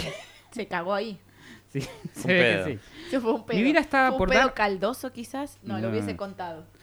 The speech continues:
Speaker 1: Mi vida estaba por dar un giro a lo inexplicable y en ese instante cambiaría como yo veía el universo. Aunque en mi vida nun-, sentí,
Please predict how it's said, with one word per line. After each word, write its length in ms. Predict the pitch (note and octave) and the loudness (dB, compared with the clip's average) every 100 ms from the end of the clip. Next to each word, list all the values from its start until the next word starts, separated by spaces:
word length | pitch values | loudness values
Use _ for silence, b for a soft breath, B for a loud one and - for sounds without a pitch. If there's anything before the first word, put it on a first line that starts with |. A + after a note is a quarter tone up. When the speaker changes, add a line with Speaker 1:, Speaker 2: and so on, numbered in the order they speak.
| B B D3+ | B B 0
Speaker 1:
Mi 100 | F3+ | 2
vida 160 | C#4 | 2
estaba 320 | D4 A#3+ B3+ | 2 4 4
por 160 | F#3+ F#3 | 4 2
dar 240 | F#3+ G#3 G#3 | 2 2 0
un 120 | G3+ | -2
giro 380 | - G#3+ G3+ G3+ - | 0 0 0 0 0
a 120 | A3+ | 2
lo 60 | A3 | 2
inexplicable 720 | G3 - F3 D3 A2+ A2 B2+ | 2 0 -4 -2 -2 -2 -4
y 80 | B2+ | -2
en 60 | F#3+ | 0
ese 160 | A3+ | 0
instante 380 | G3 G3+ G3+ F#3 | -2 0 -2 -2
cambiaría 500 | E3+ D#3 C#3 F3+ F3+ - - | -2 -2 0 -2 -4 -8 -8
como 260 | C#3 C#3 | -4 -2
yo 160 | C3+ E3+ | -2 0
veía 220 | D#3 D3 | 2 2
el 80 | C3+ | 2
universo. 480 | B2 G#2+ E2+ - - - _ _ _ _ _ - b b b b - _ _ _ _ _ _ - | 0 -2 -8 -18 -20 -20 _ _ _ _ _ -20 b b b b -20 _ _ _ _ _ _ 2
Aunque 300 | A#3 A#3+ A#3 | 4 4 4
en 100 | F#3 | 4
mi 120 | F#3 | 4
vida 200 | A3+ A#3 | 4 4
nun-, 180 | A3+ B3 - | 2 0 -4
sentí, 540 | - E3 D#3 A3+ A3+ | -2 -2 0 0 -2